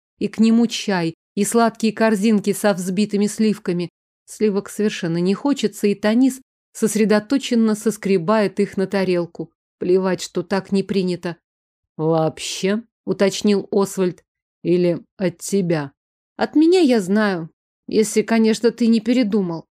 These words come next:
«Нет». «Тогда вообще». «Мне казалось, что ты и это знаешь». Ну да, войти в историю. Ему всегда хотелось большего, чем окружающий мир мог предложить.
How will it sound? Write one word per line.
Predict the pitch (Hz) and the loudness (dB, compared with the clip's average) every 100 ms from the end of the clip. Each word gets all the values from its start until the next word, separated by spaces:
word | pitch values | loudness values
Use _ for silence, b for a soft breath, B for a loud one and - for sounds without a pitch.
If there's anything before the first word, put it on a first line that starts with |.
| _ _ _ _ _ | _ _ _ _ _
«Нет». | 156 156 160 165 - _ _ _ _ | -4 -2 0 -2 -6 _ _ _ _
«Тогда | - 202 214 247 | -8 -2 0 2
вообще». | 208 190 - 226 226 - _ _ _ _ - | 0 -2 -4 -4 -4 -6 _ _ _ _ -4
«Мне | 160 165 | -2 -2
казалось, | 160 170 151 165 175 196 | 0 -2 0 0 2 0
что | - - 180 | -2 -2 -2
ты | 170 180 | 0 -2
и | 165 - 190 - | 0 0 0 2
это | 185 170 175 190 | 0 0 0 0
знаешь». | 180 190 185 180 180 - _ _ _ _ _ | 2 2 2 0 -2 -8 _ _ _ _ _
Ну | 247 | 0
да, | 254 214 214 175 _ _ _ - | 2 2 0 -4 _ _ _ -10
войти | 156 170 156 - 262 | -4 -2 -2 -2 -2
в | 254 | 0
историю. | 233 - - 170 160 156 147 - _ _ _ | -2 -4 -4 -2 -2 -4 -10 -16 _ _ _
Ему | - 269 311 | -2 2 2
всегда | - 285 302 320 | 0 0 0 0
хотелось | 220 214 247 220 208 180 | -2 0 0 2 0 -4
большего, | 175 254 254 - 185 190 | -4 -2 -2 0 -2 -2
чем | - 214 185 _ - | -2 -2 -4 _ -6
окружающий | 190 196 190 180 208 214 190 - 180 | 0 2 2 2 2 2 0 -4 -2
мир | 196 214 | 2 2
мог | 185 202 202 | 0 -2 -2
предложить. | 196 196 202 202 190 - | 0 2 0 0 -4 -6